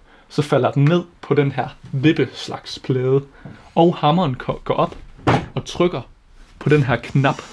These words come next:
der sidder her. Og når den gør det, så kan det gå strøm hen til motoren, der begynder at dreje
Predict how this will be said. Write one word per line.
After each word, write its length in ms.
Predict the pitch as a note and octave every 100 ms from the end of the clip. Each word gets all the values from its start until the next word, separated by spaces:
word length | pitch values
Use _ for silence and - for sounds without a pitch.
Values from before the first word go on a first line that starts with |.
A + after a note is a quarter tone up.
| -
der 60 | A#2+
sidder 260 | - C#3 B2+
her. 240 | A#2+ B2 _ - -
Og 100 | B2+
når 80 |
den 120 | B2+ C3
gør 160 | F3
det, 160 | C#3 C#3+ _ - - _ - -
så 160 | -
kan 140 | D3 B2+
det 80 | A#2+
gå 80 |
strøm 420 | B2 - F3 E3+ - _
hen 240 | - D3+
til 180 | - C3
motoren, 580 | B2+ D3+ F3+ B2+ A2+ A2+ - - - -
der 60 |
begynder 340 | A2+ C#3 E3+ B2+
at 100 | A#2
dreje 400 | A#2 A#2+ D3